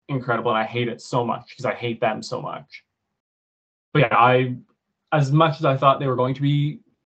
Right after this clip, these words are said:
you know, still good this year, uh, I would never have predicted the fucking heater that they've had to start.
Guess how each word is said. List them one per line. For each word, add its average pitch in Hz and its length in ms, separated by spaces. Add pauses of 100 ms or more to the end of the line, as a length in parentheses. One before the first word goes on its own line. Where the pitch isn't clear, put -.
you 175 100
know, 151 220 (120)
still 160 380
good 156 200
this 160 200
year, 170 340 (440)
uh, 120 180
I 127 100
would 123 160
never 120 240
have 110 80
predicted 117 460
the 117 80
fucking 113 280
heater 117 360
that 107 100
they've 110 180
had - 180
to 120 80
start. - 400